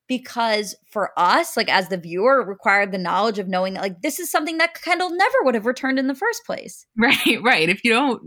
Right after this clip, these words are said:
Speaker 2: really know them, you wouldn't get that.
Speaker 1: I thought this scene was,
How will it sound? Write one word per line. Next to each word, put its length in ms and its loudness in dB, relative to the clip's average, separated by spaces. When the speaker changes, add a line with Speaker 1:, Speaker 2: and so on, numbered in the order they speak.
Speaker 2:
really 280 0
know 220 2
them, 200 -2
you 120 -2
wouldn't 240 0
get 180 -4
that. 220 -6
Speaker 1:
I 160 4
thought 220 2
this 160 -6
scene 240 -2
was, 160 -2